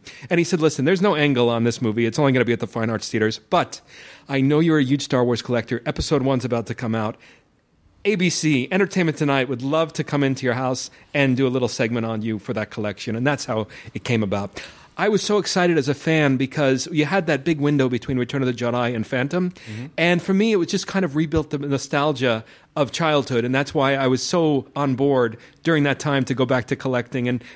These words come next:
Speaker 1: and that's what I did, and that's what you see in that clip.
Speaker 2: Now, ironically, the big collectible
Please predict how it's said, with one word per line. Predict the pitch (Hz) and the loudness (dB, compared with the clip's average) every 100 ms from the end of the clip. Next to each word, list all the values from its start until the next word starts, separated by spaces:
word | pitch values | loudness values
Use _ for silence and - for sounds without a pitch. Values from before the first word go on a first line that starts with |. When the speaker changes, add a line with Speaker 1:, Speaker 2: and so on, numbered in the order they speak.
| - | -2
Speaker 1:
and | 160 | 0
that's | 156 | 2
what | 151 | 2
I | 139 | 2
did, | 131 127 | 2 0
and | 123 | 0
that's | 123 - | -4 -6
what | 123 | -4
you | 120 | -4
see | - 123 117 - - - | 0 0 0 -6 -20 -4
in | 127 | 0
that | 120 | 0
clip. | - 131 - - _ _ | 0 -2 -2 -16 _ _
Speaker 2:
Now, | 139 139 135 135 - - - - | -4 0 0 0 -6 -18 -18 0
ironically, | 147 143 151 208 226 220 - 104 87 82 95 - | 0 0 0 0 0 -4 -4 -4 -2 -6 -10 -12
the | 107 117 | -8 -8
big | 98 - 160 170 151 | -8 -2 -2 -2 -6
collectible | - 147 123 123 139 113 117 113 110 110 | -4 0 0 0 0 2 4 4 4 0